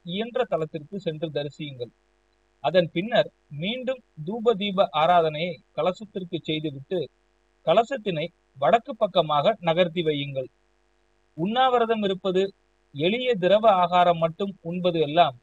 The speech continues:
அவரவர் வசதி, உடல் நலனை பொறுத்தது. கலசத்தினை நகர்த்துவது விரதத்தினை நிறைவு செய்து விட்டதாக அர்த்தம். பயன்படுத்திய அரிசி, கலச தேங்காய், மற்ற பொருட்களை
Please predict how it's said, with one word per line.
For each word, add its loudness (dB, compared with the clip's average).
அவரவர் 0
வசதி, -4
உடல் -2
நலனை 0
பொறுத்தது. -10
கலசத்தினை 2
நகர்த்துவது 0
விரதத்தினை 2
நிறைவு 0
செய்து -6
விட்டதாக -2
அர்த்தம். 0
பயன்படுத்திய 0
அரிசி, -2
கலச 0
தேங்காய், 0
மற்ற -2
பொருட்களை -4